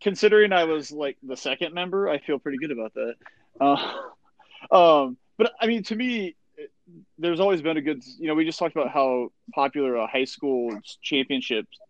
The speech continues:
game was, uh, what, in two thousand thirteen, and how many people attended that. I mean, there's always been that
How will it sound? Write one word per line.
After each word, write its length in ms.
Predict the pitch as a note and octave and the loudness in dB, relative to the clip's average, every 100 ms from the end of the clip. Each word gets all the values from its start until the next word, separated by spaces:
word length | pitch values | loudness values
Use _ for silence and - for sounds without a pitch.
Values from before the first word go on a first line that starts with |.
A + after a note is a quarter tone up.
| - | -2
game 280 | B2+ A#2+ | 0 0
was, 560 | A#2 A2+ A2+ A2 - - - | -2 -2 -2 -4 -12 -20 -10
uh, 380 | A#2 G#2+ G2+ G2+ - | -4 -4 -4 -6 -6
what, 260 | A2 G2+ - _ _ _ - | -4 -4 -6 _ _ _ -8
in 100 | A#2 | -2
two 120 | C#3 | 6
thousand 260 | C3+ B2 B2+ | 6 6 4
thirteen, 600 | C3+ C3 - B2+ A#2 A2+ - - - | 4 2 2 0 0 -2 -8 -20 -6
and 100 | B2+ | 0
how 120 | C3+ | 4
many 120 | C#3 C3 | 6 6
people 280 | C#3+ B2 A#2+ | 6 4 2
attended 340 | C#3+ B2+ A2 | 2 0 4
that. 240 | B2 A#2 - | 4 4 2
I 40 | |
mean, 160 | C#3+ C#3 | 2 4
there's 200 | D3 D3 | 4 6
always 300 | C#3 D3+ D3 | 6 6 6
been 440 | B2 B2+ C3+ C3+ | 4 2 4 2
that 260 | A#2+ A2 | 2 0